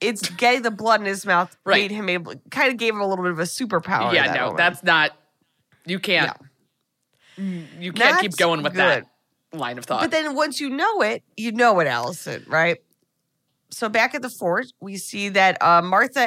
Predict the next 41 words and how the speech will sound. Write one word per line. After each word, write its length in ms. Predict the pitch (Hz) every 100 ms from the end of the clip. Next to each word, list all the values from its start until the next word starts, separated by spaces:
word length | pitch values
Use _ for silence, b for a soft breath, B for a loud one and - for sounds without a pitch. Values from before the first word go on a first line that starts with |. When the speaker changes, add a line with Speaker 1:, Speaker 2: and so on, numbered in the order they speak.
| -
Speaker 1:
and 180 | 202 208
Private 340 | 196 196 240
Cleaves, 440 | - 190 185 196 -
they're 120 | 196
going 200 | 208 196
on 60 | 185
a 80 |
three-day 540 | 180 214 247 233 214 214
trip 380 | - - 185 -
to 100 | 185
buy 560 | 180 175 175 175 175
supplies 640 | 170 208 - 247 226 220 220
before 320 | 208 202 185
the 200 | 175 175
be-, 240 | 170 185 -
winter 340 | 185 180 180
really 240 | 156 151 151
begins. 400 | 156 123 104 151
So 320 | 156 147 156 b b b b b
they're 100 | 202
getting 200 | 220 208
salt 480 | - 214 214 294 135
beans, 540 | 226 202 240 285 - - - -
meat, 460 | 220 214 339 - -
and 180 | 175 170
oil, 420 | 151 156 175 233 294
the 120 | 277
four 240 | 196 175
food 280 | 175 180 190
groups. 360 | 185 190 262 165
Speaker 2:
Ooh. 320 | 254 185 113 156 156 B B B B B B -
Speaker 1:
And 440 | 190 190 185 185 -
Hart 340 | - 226 -
warns 280 | 220 226 220
Cleves, 260 | 226 214
"Do 180 | - 196
not 340 | 180 175 190 226
buy 180 | 247 233
any 180 | 247
loco 380 | 247 214 208 190
weed," 480 | 180 170 165 185 240